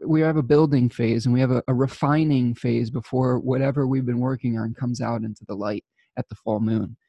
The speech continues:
and takes on some physical manifestation. So this is a really great week for, um, figuring out any challenges at the first quarter moon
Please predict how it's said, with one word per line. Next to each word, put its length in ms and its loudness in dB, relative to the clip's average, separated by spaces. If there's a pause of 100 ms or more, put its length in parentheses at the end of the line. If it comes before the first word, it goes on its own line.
(200)
and 300 -4
takes 280 -4
on 180 -2
some 180 -6
physical 400 -4
manifestation. 840 -6
So 100 -14
this 220 -4
is 60 -6
a 60 2
really 180 2
great 260 0
week 300 2
for, 300 -4 (420)
um, 460 -4 (1000)
figuring 500 4
out 260 0
any 220 2
challenges 840 -2 (460)
at 160 -2
the 160 2
first 320 -4
quarter 300 0
moon 320 0